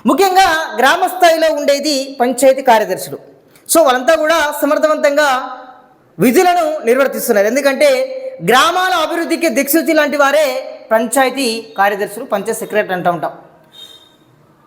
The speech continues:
ఓకే, ప్రజాపాలనకు సంబంధించి వాళ్ళ డీటెయిల్స్ అంతా కూడా ర-, ఎవరైతే ప్రజలు ఉన్నారో మాకు ఇల్లు లేదని కూడా వాళ్ళకు ట్రిక్ మార్క్ తోటి చేయడం చేస్తే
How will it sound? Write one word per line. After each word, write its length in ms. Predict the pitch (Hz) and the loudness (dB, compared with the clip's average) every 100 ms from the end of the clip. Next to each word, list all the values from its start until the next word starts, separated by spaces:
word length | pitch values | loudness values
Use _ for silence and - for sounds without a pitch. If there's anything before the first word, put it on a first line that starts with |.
| _ - | _ -2
ఓకే, 200 | 277 381 | 2 4
ప్రజాపాలనకు 800 | 349 - 277 349 381 370 349 339 | 2 0 0 2 0 0 -2 -4
సంబంధించి 440 | 330 320 311 311 330 | -2 0 0 -2 0
వాళ్ళ 160 | 320 | 2
డీటెయిల్స్ 400 | 262 285 320 320 | 0 -2 -4 -2
అంతా 200 | 302 285 | 0 2
కూడా 400 | 277 302 277 262 240 | 2 2 0 -2 -2
ర-, 40 | |
ఎవరైతే 420 | 240 233 285 294 | 0 2 0 0
ప్రజలు 340 | 294 262 269 294 | 0 0 0 0
ఉన్నారో 260 | 277 269 | 0 -2
మాకు 240 | 311 311 262 | -2 -2 -2
ఇల్లు 160 | 277 | 0
లేదని 300 | 330 311 294 | 2 2 0
కూడా 200 | 277 311 | 0 0
వాళ్ళకు 240 | 269 277 269 | 0 -4 -6
ట్రిక్ 280 | 277 269 | -8 -4
మార్క్ 300 | 294 302 294 | 0 0 0
తోటి 260 | 262 262 285 | -2 -2 -2
చేయడం 220 | 254 262 262 254 - - - | -2 -2 -4 -8 -18 -6 2
చేస్తే 400 | 254 254 320 | 2 4 2